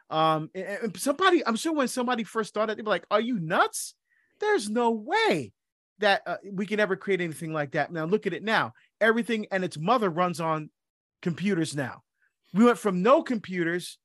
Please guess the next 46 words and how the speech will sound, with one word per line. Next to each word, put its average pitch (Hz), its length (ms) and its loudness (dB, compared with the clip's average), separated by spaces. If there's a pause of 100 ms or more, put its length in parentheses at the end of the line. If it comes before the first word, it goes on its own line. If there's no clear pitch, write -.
(320)
you 180 80 -6
know, 170 260 2
like, 165 200 -2 (220)
wh-, 156 320 -8
wh-, 170 240 -2
what 180 120 -2
am 165 100 -4
I, 127 140 -4
fifty 190 380 -6
something? 160 300 -8
So 165 400 -2 (840)
th-, 175 300 -16
computers 208 540 -2
were 190 80 0
like 180 180 2
a, 160 100 -4 (240)
just 196 220 2
starting 170 220 0
to 175 60 -6
come 185 200 -4
in 175 80 -6
when 160 120 -4
I 170 80 0
was 165 120 -2
like 151 160 -4
a, 143 100 -6 (140)
a, 143 220 -6
an 147 100 -10
early 170 300 -4
teenager, 135 640 -8 (500)
where 170 420 0
there 196 60 6
was 185 160 0
no 226 240 2
computers 185 520 -6
when 156 100 -6
I 165 100 2
was 156 180 -4
really 208 280 0
young, 143 360 -4 (340)
to 180 100 -4
now 175 220 2 (120)
everything 196 560 -2
runs 143 180 -4
on 139 140 -8
computers, 120 640 -10